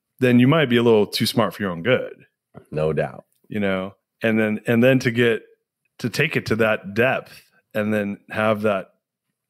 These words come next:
Speaker 1: whatever you wanna call it, divine intervention, God coming in, the spirit just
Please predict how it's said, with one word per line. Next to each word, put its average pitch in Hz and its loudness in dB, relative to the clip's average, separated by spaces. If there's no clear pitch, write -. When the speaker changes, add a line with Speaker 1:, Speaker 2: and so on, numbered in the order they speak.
Speaker 1:
whatever 107 0
you 101 -2
wanna 98 -4
call 101 0
it, 85 -10
divine 101 0
intervention, 98 -2
God 98 0
coming 95 -4
in, 92 -6
the 98 -16
spirit 98 -2
just - -14